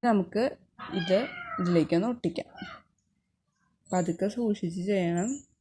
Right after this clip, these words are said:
ഇനി നമുക്ക് അടുത്തത് ഈ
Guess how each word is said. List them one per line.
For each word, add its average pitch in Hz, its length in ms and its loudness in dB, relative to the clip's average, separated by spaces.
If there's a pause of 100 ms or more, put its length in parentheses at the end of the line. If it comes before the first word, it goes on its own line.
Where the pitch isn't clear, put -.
(1500)
ഇനി 208 120 -2 (100)
നമുക്ക് 226 300 -2
അടുത്തത് 214 420 -4 (400)
ഈ 202 40 -4